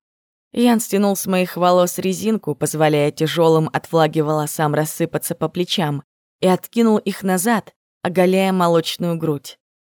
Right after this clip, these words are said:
Восхищение в его взгляде делало меня уверенной в себе, и уже не чувствовала ни неловкости,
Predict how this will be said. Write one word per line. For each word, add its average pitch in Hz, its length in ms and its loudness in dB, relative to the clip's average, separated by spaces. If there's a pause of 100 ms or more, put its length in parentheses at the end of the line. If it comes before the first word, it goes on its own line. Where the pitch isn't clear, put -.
(200)
Восхищение 247 800 0
в - 20 0
его 226 260 0
взгляде 190 480 0
делало 190 460 4
меня 190 300 2
уверенной 190 680 0
в 180 60 -8
себе, 202 540 -6 (360)
и 175 120 0
уже 185 460 2 (280)
не 240 180 4
чувствовала 156 680 0
ни 165 120 0
неловкости, 160 920 -2